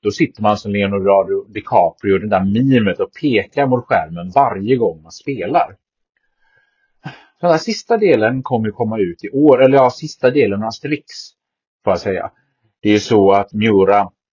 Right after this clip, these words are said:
Berserk-författaren, dog ju förra året och han inte göra klart mangan. Den var nästan klar, eller han har, han har väl tänkt ut slutet.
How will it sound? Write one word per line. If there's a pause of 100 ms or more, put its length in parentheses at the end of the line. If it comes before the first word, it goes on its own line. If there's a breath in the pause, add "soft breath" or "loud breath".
(140)
Berserk-författaren,
dog
ju
förra
året
och
han
inte
göra
klart
mangan.
Den
var
nästan
klar,
eller
han
har,
han
har
väl
tänkt
ut
slutet.